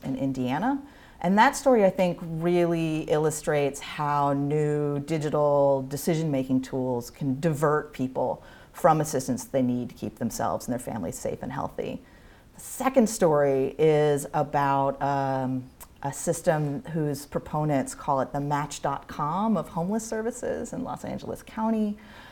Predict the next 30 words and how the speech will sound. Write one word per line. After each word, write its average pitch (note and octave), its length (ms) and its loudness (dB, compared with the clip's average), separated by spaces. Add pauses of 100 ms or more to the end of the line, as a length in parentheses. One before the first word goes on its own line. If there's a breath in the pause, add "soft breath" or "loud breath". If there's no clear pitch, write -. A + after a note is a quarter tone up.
(240 loud breath)
Um, D#3+ 140 -2
and F3 140 0
that's F#3+ 160 4
a F3 40 6
matching D3+ 800 4
algorithm C3+ 580 2
that's B2 160 -2
supposed - 280 -4
to C3 60 -2
match B2+ 580 0 (320 soft breath)
the C3+ 600 2
most D#3+ 600 4
vulnerable D3 580 2
unhoused C3 480 0
people C3 400 -2
with B2+ 140 -8
the B2+ 40 -2
most B2 360 -2
appropriate C3+ 640 -2
available B2 460 -2
housing. B3+ 680 0
And B3 140 -2
that G#3 180 0
story G#3 240 -2
for F3+ 160 -2
me E3 140 -2
is D#3 140 -4
really D3+ 200 -2
about E3 320 -4
criminalization, D3 1080 -4